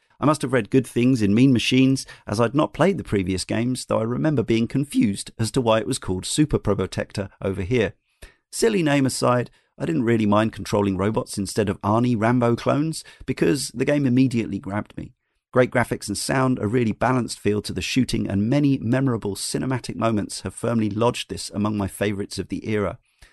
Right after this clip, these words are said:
Six excellently paced levels, okay, maybe four, the top-down ones weren't great, though I appreciated the variety.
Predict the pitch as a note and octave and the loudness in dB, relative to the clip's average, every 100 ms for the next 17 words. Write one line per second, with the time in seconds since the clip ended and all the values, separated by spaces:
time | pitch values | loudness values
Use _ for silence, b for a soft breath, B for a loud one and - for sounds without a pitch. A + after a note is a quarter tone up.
0 | b - - - - - B3 - D#3 C#3+ | b -2 -2 -2 -8 -4 -4 -2 -2 0
1 | A#2 - B2 - B2 C3 D3 D#3 - - | -2 -2 -2 0 0 0 -4 -8 -12 -2
2 | C#3 C#3 A#2+ B2+ C3+ C3+ - - G2+ A2+ | 0 4 4 6 6 4 2 2 2 2
3 | A2+ - D3+ - B2+ B2+ B2+ A2+ A#2 A2 | 0 -2 -2 0 0 2 0 0 -2 -4
4 | G2+ A#2+ A2+ - - A2+ C3 - - A#2 | -4 -2 -2 -6 0 2 2 -4 -4 -2
5 | A#2 A2+ A2+ A2 C3+ B2+ G2+ F#2+ F#2 - | 0 0 0 0 -4 -4 -4 -6 -8 -8
6 | F#2+ G2 G2+ G2+ G#2 | -4 -2 -4 -6 -10